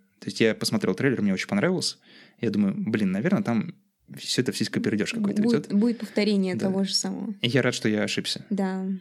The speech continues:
Speaker 1: Мы наблюдаем такой качественный рост
Speaker 2: Мгм,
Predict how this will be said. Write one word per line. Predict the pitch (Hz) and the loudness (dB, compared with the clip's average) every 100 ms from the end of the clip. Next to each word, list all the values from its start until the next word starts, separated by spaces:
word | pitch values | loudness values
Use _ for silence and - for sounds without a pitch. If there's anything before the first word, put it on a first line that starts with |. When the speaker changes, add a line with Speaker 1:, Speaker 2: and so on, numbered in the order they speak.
| - _ _ _ | -10 _ _ _
Speaker 1:
Мы | - 123 160 | 0 2 2
наблюдаем | 123 110 107 113 127 113 | 2 2 4 4 2 0
такой | 101 101 95 90 - - | -2 -2 -2 -2 -6 -2
качественный | 110 - - 98 | -2 -2 -2 0
рост | 98 - - - _ | 0 -2 -10 -20 _
Speaker 2:
Мгм, | 226 220 214 208 | -2 0 0 -2